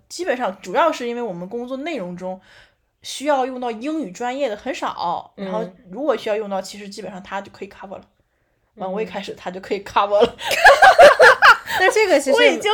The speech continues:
Speaker 1: 被她
Speaker 2: 不是，这个没有什么办法替代吧？就是她，你怎么，还能怎么说？
Speaker 1: 覆盖了，
Speaker 2: 她可以
Speaker 1: 她已经覆盖了。
Speaker 2: 就不，不对啊，对吧？
Speaker 1: 哦，那还，
Speaker 2: 她
Speaker 1: 这种情况下还是可以说她已经 cover 了。
Speaker 2: 嗯。
Speaker 1: 但是不要刻意这样说。
Speaker 2: 就我觉得像 delay 这种。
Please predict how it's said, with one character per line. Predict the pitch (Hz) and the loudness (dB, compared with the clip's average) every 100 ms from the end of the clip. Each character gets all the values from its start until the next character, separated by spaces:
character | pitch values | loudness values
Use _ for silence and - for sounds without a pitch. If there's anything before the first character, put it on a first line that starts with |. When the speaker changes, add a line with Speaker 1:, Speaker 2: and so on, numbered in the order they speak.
| 427 | 2
Speaker 1:
被 | 480 480 | 4 4
她 | - - - - | 2 0 -6 -2
Speaker 2:
不 | |
是， | 277 262 | 0 2
这 | 294 | 0
个 | 311 | 0
没 | 247 214 | 0 0
有 | 240 233 | 0 -2
什 | 196 | -6
么 | 185 | -6
办 | 196 196 | -6 -6
法 | 170 160 127 185 | -8 -10 -18 -20
替 | - 185 | -16 -12
代 | 170 147 | -12 -14
吧？ | 139 170 180 _ _ _ - | -18 -20 -20 _ _ _ -14
就 | 220 | -14
是 | |
她， | 208 233 214 | -8 -6 -6
你 | 208 | -6
怎 | 202 190 | -10 -10
么， | 180 | -10
还 | 202 | -8
能 | 208 | -6
怎 | 202 | -8
么 | 175 | -10
说？ | 175 | -12
Speaker 1:
覆 | 175 208 | -10 -6
盖 | 233 220 | -2 0
了， | 202 | -2
Speaker 2:
她 | |
可 | |
以 | 190 | -2
Speaker 1:
她 | 262 | -2
已 | |
经 | 214 226 | -4 -10
覆 | 226 | -12
盖 | 220 214 190 | -8 -6 -6
了。 | 220 - - 807 | -10 -12 -6 4
Speaker 2:
就 | 440 330 | 4 4
不， | 247 254 254 | -2 -8 -6
不 | 247 | -2
对 | 269 277 | 4 6
啊， | 262 226 | 6 2
对 | 233 233 | 0 -2
吧？ | 214 | 0
Speaker 1:
哦， | |
那 | 208 | -2
还， | 262 262 | -2 -4
Speaker 2:
她 | 262 247 - - | -4 -8 -8 0
Speaker 1:
这 | 440 | 2
种 | 247 | 2
情 | 233 | 0
况 | 214 | -2
下 | 214 | -2
还 | 196 | -2
是 | 220 | -4
可 | - 247 | -4 -4
以 | - | -4
说 | 196 | -6
她 | 180 190 | -6 -6
已 | 185 | -6
经 | 170 170 | -8 -16
cover | - 170 175 - - | -16 -14 -12 -12 -16
了。 | - | -18
Speaker 2:
嗯。 | 180 175 175 _ _ - 190 | -16 -16 -18 _ _ -16 -6
Speaker 1:
但 | 285 | -6
是 | 277 277 - _ - - _ - | -4 -4 -6 _ -20 -20 _ -8
不 | 226 | -6
要 | 240 | -6
刻 | - 285 | -6 -8
意 | 294 240 | -6 -4
这 | 415 | -4
样 | - 330 | -4 -4
说。 | 320 - 427 | -8 -6 -2
Speaker 2:
就 | |
我 | 381 | -2
觉 | 294 | -2
得 | 330 | -2
像 | 370 349 - | 0 -2 -4
delay | 247 269 440 294 | -2 2 2 0
这 | 240 | -4
种。 | 220 190 - | -8 -8 -12